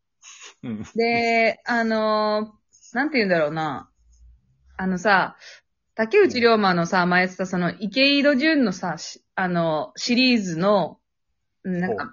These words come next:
Speaker 1: う。
Speaker 2: 前やってたじゃん。なんだよ、靴、靴、靴を開発する話。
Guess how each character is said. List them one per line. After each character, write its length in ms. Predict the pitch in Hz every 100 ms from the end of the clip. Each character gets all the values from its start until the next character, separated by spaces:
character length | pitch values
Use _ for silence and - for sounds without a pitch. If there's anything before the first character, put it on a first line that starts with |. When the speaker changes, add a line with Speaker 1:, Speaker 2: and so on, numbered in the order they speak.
| -
Speaker 1:
う。 60 | 196
Speaker 2:
前 200 | 220 233
や 80 |
っ 80 | 214
て 80 | 277
た 100 | 269
じ 80 | 214
ゃ 40 |
ん。 40 | 170
な 140 | 214
ん 40 |
だ 60 | 262
よ、 160 | 160 170
靴、 240 | - - _ _ _ -
靴、 680 | - 190 269 247 - - -
靴 400 | 254 233 294 277
を 280 | 220 170
開 180 | - 196
発 260 | 185 175 -
す 140 | -
る 300 | 175 165 - _ _ _ _ _ _ _ _ _ _ _ _ _
話。 520 | 185 175 160 - -